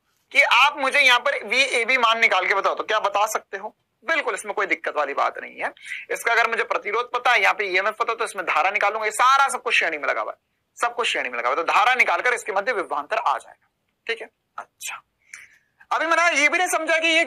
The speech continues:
बना क्यों रहा हूं मैं, वैसे थोड़ी hint दे दी थी मैंने आपको, लेकिन ये बना क्या, उसके ऊपर अपनी थोड़ी सी चर्चा करना। अब इसमें आगे बढ़े हम, सब कुछ समझो, उससे पहले एक और पद पढ़ना पड़ेगा, जिसे हम कहते हैं विभव प्रवणता, विभव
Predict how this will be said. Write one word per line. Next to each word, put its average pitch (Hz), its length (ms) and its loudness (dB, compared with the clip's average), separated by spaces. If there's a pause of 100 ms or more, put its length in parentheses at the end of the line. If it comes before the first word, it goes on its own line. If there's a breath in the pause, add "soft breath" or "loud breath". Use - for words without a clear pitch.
बना 208 320 4
क्यों 254 240 -2
रहा 156 220 2
हूं 127 160 -4
मैं, 147 140 -2
वैसे 175 300 -6
थोड़ी 220 180 -2
hint 214 200 -2
दे 202 160 -4
दी 160 100 -8
थी 165 120 -14
मैंने 139 140 -8
आपको, 131 180 -4
लेकिन 269 180 -2
ये 254 60 -2
बना 185 280 2
क्या, 226 140 -6
उसके - 180 -12
ऊपर - 140 -6
अपनी 180 180 -6
थोड़ी 151 200 -10
सी - 120 -16
चर्चा 127 300 -6
करना। - 280 -18 (1120 loud breath)
अब 294 140 2
इसमें 339 380 4
आगे 240 400 4
बढ़े 175 220 -2
हम, 190 220 -10
सब - 280 -2
कुछ 262 120 -2
समझो, 214 300 -2
उससे 233 180 -4
पहले 277 160 0
एक 269 80 -2
और 285 200 -2
पद 269 200 -2
पढ़ना 165 260 2
पड़ेगा, 151 280 0
जिसे 208 160 -4
हम 247 100 -2
कहते 208 220 -2
हैं 262 80 0 (160)
विभव 196 360 2
प्रवणता, 131 440 -2 (2000)
विभव 180 500 -4